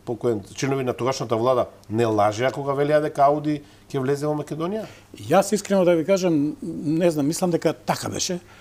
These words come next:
Speaker 2: Меѓутоа, нив ги лаже Пеце Дамески, кој е собственик на Асиба. Па,
Speaker 1: Добро, не
Speaker 2: затоа
Speaker 1: можете вие да излажете еден премиер. Бранко Црвенковски тогаш беше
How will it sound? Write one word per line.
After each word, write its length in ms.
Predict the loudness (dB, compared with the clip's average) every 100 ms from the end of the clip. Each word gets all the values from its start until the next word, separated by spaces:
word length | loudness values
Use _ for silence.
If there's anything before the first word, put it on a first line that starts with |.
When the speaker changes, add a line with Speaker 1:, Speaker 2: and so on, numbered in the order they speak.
| -20 -12 -6
Speaker 2:
Меѓутоа, 380 | -2 2 2 4
нив 180 | 2
ги 100 | 2
лаже 280 | 2 2 0
Пеце 300 | 0 -2 0
Дамески, 400 | -2 -2 -4 -6
кој 120 | -4
е 40 | -4
собственик 480 | -4 -4 -4 -4 -4
на 100 | -6
Асиба. 280 | -2 -4 -6 -20 -20 -20 -20 -20 -20 -20 -20 -20 -20 -10
Па, 140 | -6 -6 -10 -20 -8
Speaker 1:
Добро, 140 | -2
не 60 | 2
Speaker 2:
затоа 240 | 2 2
Speaker 1:
можете 260 | 2 0 0
вие 120 | 0
да 80 | 2
излажете 400 | 4 4 2 -2
еден 180 | -2 -2
премиер. 400 | -2 0 0 -2
Бранко 260 | -4 -6 -4
Црвенковски 480 | -4 -2 -4 -6 -4
тогаш 300 | -2 -2 -4
беше 400 | -6 0 0